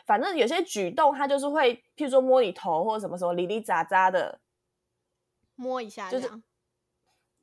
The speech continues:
Speaker 1: 之类的。
Speaker 2: 嗯，好。
Speaker 1: 然后，呃，其实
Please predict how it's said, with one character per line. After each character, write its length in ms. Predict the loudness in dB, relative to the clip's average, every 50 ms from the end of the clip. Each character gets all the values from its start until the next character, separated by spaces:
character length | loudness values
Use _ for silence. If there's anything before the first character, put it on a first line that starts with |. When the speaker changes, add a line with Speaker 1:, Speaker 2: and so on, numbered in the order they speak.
| _ _ _
Speaker 1:
之 200 | -6 -2 -2 0
类 240 | 0 0 0 0 -2
的。 180 | -6 -12 -16 -18 _ _ _ _ _ _ _ _ -16
Speaker 2:
嗯， 420 | -16 -14 -14 -16 -20 -20 -20 -20 _ _
好。 200 | _ -20 -20 -18 -20 -20 -20 _
Speaker 1:
然 140 | _ -8 -2
后， 380 | 2 4 4 4 4 2 -4 _ _ _ _ _ _ _ _ _ _ _ _ _
呃， 340 | 0 2 2 2 0 -4 -6 -12 _ _ _ _ _ _ _ _ _ _ _ _ _ _ _
其 100 | _ 4
实 40 | 10